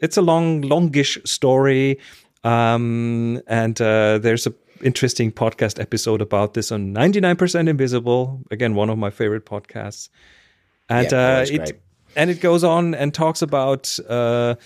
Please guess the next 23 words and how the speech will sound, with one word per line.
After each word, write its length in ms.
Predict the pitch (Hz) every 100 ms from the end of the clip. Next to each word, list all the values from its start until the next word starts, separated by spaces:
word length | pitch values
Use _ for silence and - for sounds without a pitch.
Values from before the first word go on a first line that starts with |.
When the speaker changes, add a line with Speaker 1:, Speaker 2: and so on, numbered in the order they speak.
| - _
Speaker 1:
about 260 | - 127 131
Lena. 540 | 131 151 165 175 185 196
Lena 460 | 127 151 170 165
is, 480 | - 135 131 - - -
um, 460 | 131 127 127 131
the 100 | 131
equivalent 800 | 135 - 175 185 180 185 202 208
or 560 | 185 135 127 123 123 123 131
sort 240 | - 165
of 80 | 156
the 80 | 147
counterpart 720 | - 151 156 156 170 165 170 -
in 320 | 143 143 143 135
the, 360 | 135 131 131 - - - _ _ _
um, 380 | 120 123 120 123
in 140 | 127 123
the 80 | 113
digital 420 | 117 110 143 156
world, 400 | 156 170 208 214
because 380 | - 151 131 -
there 180 | 127
is 160 | 123 120
a, 720 | 120 113 107 107 104 104